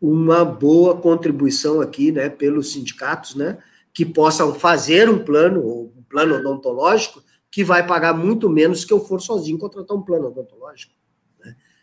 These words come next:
Então, esses planos vão estar liberados dentro daquilo que eu coloquei aqui no caso da nossa resolução lá do C N J, né,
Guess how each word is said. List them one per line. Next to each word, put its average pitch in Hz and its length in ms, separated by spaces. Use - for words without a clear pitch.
Então, 170 600
esses 190 380
planos 175 480
vão 180 180
estar 170 340
liberados 185 760
dentro 190 440
daquilo 185 560
que 196 120
eu 180 60
coloquei 170 520
aqui 160 260
no 185 100
caso 160 340
da 147 120
nossa 147 240
resolução 139 560
lá 147 180
do 139 100
C 160 140
N 165 120
J, 147 420
né, 123 160